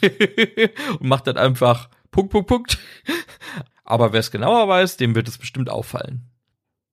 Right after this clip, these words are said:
Ja, und wer jetzt denkt, "Oh,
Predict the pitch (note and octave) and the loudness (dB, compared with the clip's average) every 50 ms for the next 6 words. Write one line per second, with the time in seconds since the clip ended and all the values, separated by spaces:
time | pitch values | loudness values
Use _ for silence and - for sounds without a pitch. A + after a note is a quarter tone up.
0 | _ _ _ _ _ _ _ _ _ _ _ _ _ _ _ _ _ - B2+ B2 | _ _ _ _ _ _ _ _ _ _ _ _ _ _ _ _ _ -6 -2 0
1 | D3+ F3 F3+ - - B2+ A#2 A#2 A#2 A#2 A#2+ C3+ C#3 C3+ B2+ B2 - - - - | 2 2 2 2 2 2 0 2 2 2 2 2 4 2 0 -2 -6 -8 -4 -2
2 | B2 B2 B2 A#2+ - - _ _ _ _ - C3 D3 C#3+ B2 B2 | 0 2 0 0 -2 -8 _ _ _ _ 0 2 2 2 2 0